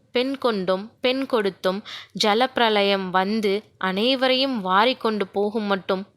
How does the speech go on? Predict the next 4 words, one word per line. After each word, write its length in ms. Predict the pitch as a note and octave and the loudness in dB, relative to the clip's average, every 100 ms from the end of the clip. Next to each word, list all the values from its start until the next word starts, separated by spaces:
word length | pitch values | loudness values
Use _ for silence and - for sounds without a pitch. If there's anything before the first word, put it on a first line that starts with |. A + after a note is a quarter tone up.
| - F#3+ | -12 -2
உணராதிருந்தார்கள்னு" 1160 | G#3+ B3 C4+ G#3 G3 F#3+ F#3+ F#3 F3+ F3+ A#3 | 2 4 4 2 -2 2 2 2 2 -2 0
நாம 460 | C#4 A3 F#3 F3+ F#3 | 0 -2 0 2 0
வாசிக்கிறோம். 440 | - G3 F#3+ - - - - - - - - - | 0 -6 -6 -6 -10 -20 -20 -20 -20 -20 -10 -6
இப்படி 520 | C#4+ C4 A#3 C4+ - | -2 0 0 -2 -8